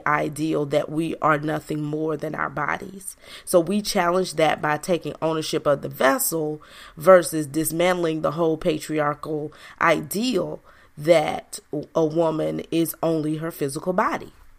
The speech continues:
So that failed on so many levels because you're not really attacking the root. You're,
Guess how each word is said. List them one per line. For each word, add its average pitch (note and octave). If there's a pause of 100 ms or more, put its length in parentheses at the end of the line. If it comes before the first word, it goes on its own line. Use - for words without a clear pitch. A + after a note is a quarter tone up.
(1200)
So F#3+
that G3
failed A3 (880)
on G3+
so G3+
many G#3
levels F#3+
because E3+ (320)
you're F#3
not G3+
really F#3
attacking E3
the D#3
root. G#3+
You're, E3